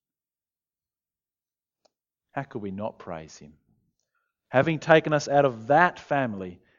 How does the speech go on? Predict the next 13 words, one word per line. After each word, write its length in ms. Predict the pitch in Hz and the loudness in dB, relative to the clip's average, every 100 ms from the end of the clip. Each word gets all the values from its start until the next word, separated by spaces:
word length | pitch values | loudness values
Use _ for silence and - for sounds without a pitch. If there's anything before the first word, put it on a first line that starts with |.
| _ | _
and 160 | 117 113 | -10 -8
placed 440 | - 135 139 - | -6 -6 -6 -6
us 320 | 139 139 - - - | -6 -8 -16 -20 -14
into 480 | 117 117 120 113 113 _ _ _ | -12 -12 -10 -12 -12 _ _ _
his 240 | - 107 - 87 | -12 -12 -12 -16
own. 520 | 87 82 76 78 85 _ _ _ _ _ _ _ _ 960 960 960 960 1077 1077 _ _ _ _ _ _ _ _ _ _ _ _ _ _ _ _ | -14 -16 -20 -20 -20 _ _ _ _ _ _ _ _ _ _ _ _ _ _ _ _ _ _ _ _ _ _ _ _ _ _ _ _ _ _
Have 200 | - 196 | -4 0
you 80 | 190 | 4
been 180 | 190 185 | 4 4
taking 360 | 190 190 170 | 4 4 0
it 80 | 160 | -4
for 100 | 135 | -6
granted? 400 | 120 123 135 180 | -4 -4 -4 -8